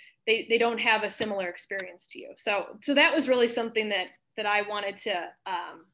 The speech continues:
you know, be a part of. Uh, additionally, um, as, as you know, I've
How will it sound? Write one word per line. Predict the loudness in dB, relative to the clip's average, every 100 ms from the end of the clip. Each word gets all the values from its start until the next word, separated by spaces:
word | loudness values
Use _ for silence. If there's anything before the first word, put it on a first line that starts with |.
| _ _ _ -10
you | -6
know, | -4
be | -2 -4
a |
part | -2 -2 0
of. | -2 -8 _ _ -20 -20 -20 0
Uh, | 4 6 6 4
additionally, | 4 4 4 2 4 4 4 2 0
um, | 4 4 2 0 2
as, | 2 2 -4 -2
as | 0 0
you |
know, | 0 2 4 4
I've | 4 2